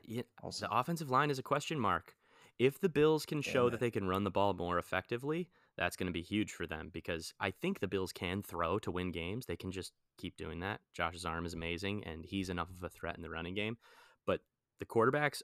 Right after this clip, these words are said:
Speaker 1: are the difference maker here if that offensive line can hold up for the Bills and show a little bit of improvement.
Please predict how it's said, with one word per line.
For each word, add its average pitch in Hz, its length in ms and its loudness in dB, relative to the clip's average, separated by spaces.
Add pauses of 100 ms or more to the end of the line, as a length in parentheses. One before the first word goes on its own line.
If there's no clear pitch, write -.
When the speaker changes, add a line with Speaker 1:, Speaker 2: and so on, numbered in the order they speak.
Speaker 1:
are 107 180 4
the 98 100 -6
difference 113 360 -2
maker 85 340 -2
here 80 340 -6 (280)
if 113 180 4
that 90 200 4
offensive 90 520 0
line 85 340 0
can 82 140 -8
hold 82 220 -6
up 80 140 -2
for 87 100 -6
the 82 80 -6
Bills 85 320 -2
and 85 140 -12
show 82 200 -2
a 80 40 -6
little 82 180 -4
bit 85 120 -2
of 82 80 -8
improvement. 87 500 -4